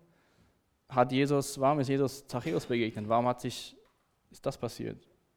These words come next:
Oder warum passiert das, was hier passiert? Und dann steht da in Vers zwölf, „Mit dem Ziel“,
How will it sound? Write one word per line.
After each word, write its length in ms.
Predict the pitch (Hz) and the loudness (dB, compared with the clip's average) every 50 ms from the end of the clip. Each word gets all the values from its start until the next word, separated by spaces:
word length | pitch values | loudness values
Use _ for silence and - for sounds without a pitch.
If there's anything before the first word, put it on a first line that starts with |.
| _ | _
Oder 180 | - 120 113 113 | -4 -2 2 6
warum 240 | 120 123 123 123 120 | 6 6 6 6 4
passiert 280 | - 131 117 131 123 | 2 0 0 2 2
das, 120 | 127 117 120 | 2 0 0
was 140 | 117 113 110 | -2 -4 -4
hier 100 | 143 143 | -4 -2
passiert? 400 | - 120 - - 110 - - - | -2 -6 -6 -6 -8 -10 -10 -10
Und 140 | - 113 | -6 -2
dann 120 | 117 123 - | 0 0 0
steht 220 | - - 151 151 | 0 -2 0 2
da 80 | 156 139 | 2 2
in 80 | 127 | 2
Vers 220 | 120 - 127 123 - | 2 0 0 0 0
zwölf, 260 | - 139 139 143 - | 0 0 0 2 2
„Mit 140 | - 131 - | 0 2 2
dem 120 | 135 127 | 2 2
Ziel“, 560 | 123 - - - 226 220 185 156 160 185 202 | 2 0 0 2 4 6 6 6 6 4 2